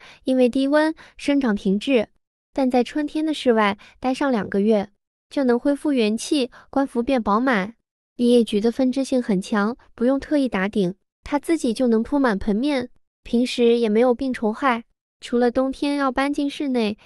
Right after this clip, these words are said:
其他季节都可以随意露天养护。在我招的唯一问题就是浇水不及时，导致打蔫。考虑到五月开始会持续升温，决定升级到三加仑。这盆去年年底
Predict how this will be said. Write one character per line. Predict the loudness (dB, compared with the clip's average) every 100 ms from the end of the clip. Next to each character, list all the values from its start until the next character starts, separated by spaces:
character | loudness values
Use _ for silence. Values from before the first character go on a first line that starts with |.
| _
其 | -8 -4
他 | -2 -2
季 | -4 -2
节 | 0 0 -2 _ _ _ -2
都 | 0
可 | 2 2
以 | 2
随 | 4 4
意 | 4
露 | 2 0
天 | -2 -2
养 | 0 -2
护。 | -2 -2 -4 _ _ _ _ _
在 | 0 2
我 | 4 2
招 | 0
的 | 0
唯 | 0 0
一 | 0
问 | -2 -4
题 | -4 -4 -4 -6 -20 -6
就 | -4
是 | -2 0
浇 | 0 2
水 | 0
不 | 0
及 | -2 -2
时， | -4 -2 -2 -2 -8 _ _ _
导 | -2 -2
致 | 0 0
打 | 0
蔫。 | 2 2 0 -4 _ _ _ _ _
考 | -6 -2
虑 | 0 2
到 | 2 0 -4 -14 -20 -6
五 | 0
月 | 2 2
开 | 0 -2
始 | -2 -4 -4 -8 _
会 | -4 -2
持 | -2
续 | -2 -2
升 | -2 -2
温， | 0 -2 -6 _ _ _
决 | -4 -2
定 | -2
升 | -2 -4 -4
级 | -2
到 | -2 -2
三 | -4
加 | -2 -2
仑。 | 0 0 -2 -8 _ _ _
这 | -2 2
盆 | 0
去 | 0 0
年 | 0 2
年 | 0 0
底 | -2 -2